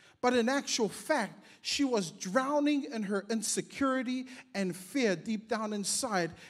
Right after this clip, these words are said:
And what she was doing was she was just trying to keep herself afloat to try to get to the next phase of life and just trying to take the next step. But what happened was she received a phone call one day. Now remember, she's going through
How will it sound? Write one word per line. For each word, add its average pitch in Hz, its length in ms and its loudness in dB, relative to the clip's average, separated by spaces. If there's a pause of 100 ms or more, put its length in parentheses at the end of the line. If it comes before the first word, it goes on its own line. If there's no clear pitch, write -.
(120)
And 214 120 2
what 285 180 2
she - 180 4
was 214 260 2
doing 262 420 0
was 185 280 4 (240)
she - 240 2
was 277 240 4
just - 260 -4
trying 285 520 0
to 285 120 -2
keep 302 340 2
herself 247 580 0
afloat 214 600 6 (260)
to 226 120 0
try 240 340 0
to 220 80 2
get 220 240 -2
to 214 100 -6
the 208 80 4
next 220 320 2
phase 226 340 0
of 208 160 -4
life 226 260 0
and 180 100 -4
just 185 200 -6
trying 226 220 0
to 196 80 2
take - 280 0
the 190 100 -4
next 196 280 -2
step. - 300 -2 (1500)
But 254 140 6
what 269 140 8
happened 277 580 4
was 190 400 2
she - 220 -2
received 285 520 2
a 233 60 -4
phone 277 320 -2
call 202 260 -2
one 180 200 2
day. 175 240 4
Now 196 180 -2
remember, 240 380 4
she's 180 200 -8
going 233 280 0
through 208 200 -8